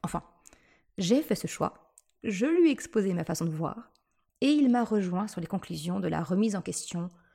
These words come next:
de notre propre vécu en tant qu'enfant. C'est plus honnête, hein, si je te le formule comme ça, même si, euh, c'est un peu plus long.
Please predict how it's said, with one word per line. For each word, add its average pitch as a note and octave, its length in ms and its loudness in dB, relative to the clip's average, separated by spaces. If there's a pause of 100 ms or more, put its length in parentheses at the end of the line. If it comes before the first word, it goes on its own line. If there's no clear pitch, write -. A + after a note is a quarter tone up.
(300)
de G3+ 60 0
notre - 260 -4
propre - 420 -6
vécu - 320 -6
en - 80 -4
tant - 120 -10
qu'enfant. - 340 -14 (680)
C'est - 160 -6
plus G3+ 200 -4
honnête, - 320 -4 (120)
hein, F3+ 140 -6
si - 180 -8
je - 80 -10
te E3+ 80 -4
le D#3 60 -6
formule E3+ 260 -2
comme D#3 140 -6
ça, - 140 -14 (280)
même G#3 240 0
si, G3 240 -6
euh, D#3 60 -6 (140)
c'est - 140 -6
un - 20 -6
peu F#3+ 80 -4
plus - 120 -4
long. - 120 -4